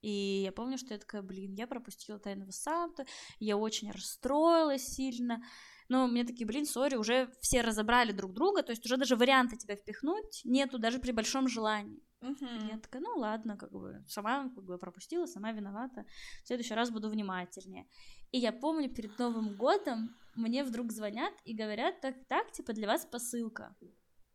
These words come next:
Speaker 1: Я, я в миллион раз перепроверяю информацию, говорю: «Вы уверены, типа, точно? Я вроде ничего не заказывала». Они такие: «Да, да, да». Вот, и, типа, это от тайного Санты. Думаю: «Так, стоп, с ка-,
Speaker 2: Прикольно.
Speaker 1: какого тайного Санты? Я же ведь не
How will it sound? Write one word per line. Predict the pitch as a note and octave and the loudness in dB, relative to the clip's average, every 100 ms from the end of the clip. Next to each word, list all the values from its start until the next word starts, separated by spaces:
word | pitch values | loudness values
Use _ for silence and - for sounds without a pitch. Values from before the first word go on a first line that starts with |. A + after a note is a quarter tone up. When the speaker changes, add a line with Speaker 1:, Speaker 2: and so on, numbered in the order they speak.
| _ _ _ | _ _ _
Speaker 1:
Я, | G3 F#3+ G3+ | -8 -6 -4
я | G#3 A#3 | 0 0
в | C#4+ | 2
миллион | C4+ A#3+ B3+ | 0 2 2
раз | B3 | 0
перепроверяю | - B3 A3 G#3 G3+ A#3 | 0 -6 -6 -2 2 2
информацию, | B3+ A3+ G#3 F#3+ G3 A3 | 0 -8 -6 -6 -8 -12
говорю: | G#3 G3 | -10 -6
«Вы | B3+ | -4
уверены, | A3+ G3 A3 A#3 | -2 -2 0 -2
типа, | A#3+ - - | -4 -10 -12
точно? | F3+ F#3+ - | -10 -10 -6
Я | G#3 F3+ | -4 -4
вроде | G#3 A#3+ | -4 -6
ничего | A3+ - A3+ | -6 -6 -4
не | A3+ | -4
заказывала». | G3 F3 G3 D#4 E4+ D4+ | -4 -4 -2 0 0 0
Они | C4+ | -2
такие: | - G#3 | -8 -4
«Да, | G#3 | -2
да, | G3 | -2
да». | F3 A#3+ A4+ - - - - - | 0 4 4 0 -12 -14 -16 -8
Вот, | A3 B3 B3 | 4 6 6
и, | B3 | 2
типа, | B3+ B3+ | 2 6
это | G#4 F#4 | 10 8
от | - | 10
тайного | C4 E4 D#4+ | 8 8 6
Санты. | B3+ - A#3+ A3+ A3 G#3+ _ - | 4 2 2 0 -4 -12 _ -16
Думаю: | F#3 F#3 | -12 -10
«Так, | - - - | -12 -14 -14
стоп, | - - - | -12 -14 -14
с | - | -12
ка-, | - G3 | -6 -6
Speaker 2:
Прикольно. | E4+ | -6
Speaker 1:
какого | G#3 B3 D#4 | 2 4 4
тайного | - B3+ D4 C4+ | 8 8 8 4
Санты? | B3+ C4+ F4 F#4+ | 4 4 4 4
Я | B3+ A#3 | 6 8
же | C4+ C4 | 6 2
ведь | B3+ B3+ | -2 2
не | B3 B3 B3+ B3 A#3+ A3 | 4 6 8 8 4 0